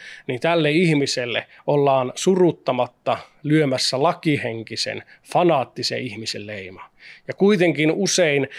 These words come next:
nämä asiat on ihan Uuden testamentin Jeesuksen oppia, Jeesuksen ohjeita elämästä ja siitä, kuinka ihminen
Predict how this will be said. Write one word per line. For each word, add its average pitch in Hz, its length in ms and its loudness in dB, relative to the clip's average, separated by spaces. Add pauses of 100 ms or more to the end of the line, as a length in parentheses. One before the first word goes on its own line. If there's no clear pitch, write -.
(160)
nämä 135 180 2
asiat 147 520 2
on 135 120 2
ihan 147 280 2
Uuden 165 440 2
testamentin 123 840 -4 (240)
Jeesuksen 160 680 0
oppia, 127 600 -6 (180)
Jeesuksen 135 680 0
ohjeita 117 600 -6 (200)
elämästä 135 680 0 (440)
ja - 80 -2
siitä, 151 320 2
kuinka 135 420 0
ihminen 120 500 -4